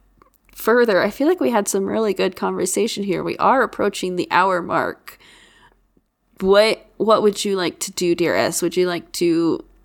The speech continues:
stop here? I mean, I have more books that I could talk about, but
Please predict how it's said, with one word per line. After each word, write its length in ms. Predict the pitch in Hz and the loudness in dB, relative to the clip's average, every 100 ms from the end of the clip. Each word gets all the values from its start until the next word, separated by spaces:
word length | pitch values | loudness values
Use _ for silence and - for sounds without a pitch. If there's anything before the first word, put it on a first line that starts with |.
| _ _ _ _ _ _ _ _ _ | _ _ _ _ _ _ _ _ _
stop 520 | - - - 214 208 | -4 -2 0 0 0
here? 440 | - 240 277 349 349 | -4 -2 0 0 0
I 60 | 214 | 2
mean, 140 | 196 | 2
I 80 | 208 | 2
have 240 | 277 - | 2 2
more 160 | 269 240 | 0 0
books 260 | 190 196 | 0 0
that 100 | - | 0
I 60 | 175 | 0
could 140 | 175 | -2
talk 260 | 165 165 170 | 0 0 0
about, 340 | 220 269 254 | 0 0 0
but 360 | - 175 170 - | 0 2 0 -4